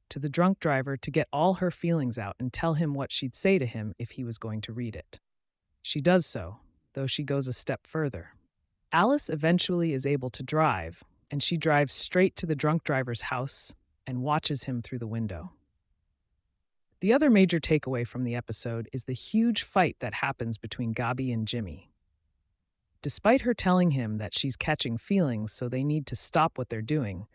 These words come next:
he shows up with the red underwear on that she likes.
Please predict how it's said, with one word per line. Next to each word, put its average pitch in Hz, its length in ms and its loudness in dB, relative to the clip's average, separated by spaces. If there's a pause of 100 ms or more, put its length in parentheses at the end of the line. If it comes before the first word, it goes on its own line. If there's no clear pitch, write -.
(420)
he - 140 -6
shows 185 340 6
up 180 180 4
with 143 120 -4
the 120 100 -4
red 151 300 6
underwear 127 480 4
on 110 140 -4
that 104 120 -6
she 117 220 -4
likes. - 540 -10